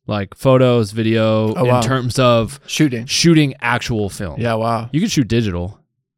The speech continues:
Speaker 1: but never film again.
Speaker 2: Gotcha.
Speaker 1: Or would you never steady op again? I feel like I know this one. That one wasn't that good either. It's all right.
Speaker 2: No, let me, let me ponder this one, 'cause I got an existential one for you later.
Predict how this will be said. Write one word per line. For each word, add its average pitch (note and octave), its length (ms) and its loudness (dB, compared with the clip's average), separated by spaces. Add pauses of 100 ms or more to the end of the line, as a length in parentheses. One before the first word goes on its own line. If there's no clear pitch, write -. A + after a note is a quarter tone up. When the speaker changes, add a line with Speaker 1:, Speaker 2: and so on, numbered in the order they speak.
(460)
Speaker 1:
but G#2+ 100 -4
never G#2 240 -4
film F#2 240 -8
again. D#2+ 360 -8
Speaker 2:
Gotcha. A#2+ 480 -4 (320)
Speaker 1:
Or G#2 80 0
would G2+ 140 0
you G2+ 60 -6
never G2+ 200 -4
steady F2 340 -8
op C#2 180 -10
again? D#2 360 -14 (1300)
I - 60 -2
feel F3+ 200 0
like A2+ 180 0
I G2 80 -4
know F2+ 200 -8
this F#2 180 -6
one. G2 180 -4
That D3+ 80 0
one C3 220 -2
wasn't F#2+ 260 -6
that F2+ 180 -8
good D#2+ 160 -12
either. D2 340 -10 (200)
It's B2 140 -10
all - 60 -6
right. - 140 -8
Speaker 2:
No, C#4+ 140 0
let G#3+ 100 -2
me, A#3 120 2
let G#3 100 2
me A3+ 100 4
ponder D#3 360 0
this A#2+ 180 -8
one, A#2+ 200 -4
'cause - 100 -4
I E3 100 4
got F#3+ 140 2
an D#3+ 60 2
existential C3 600 -2
one A#2+ 120 -4
for A#2+ 120 -12
you B2 140 -4
later. A#2+ 420 -6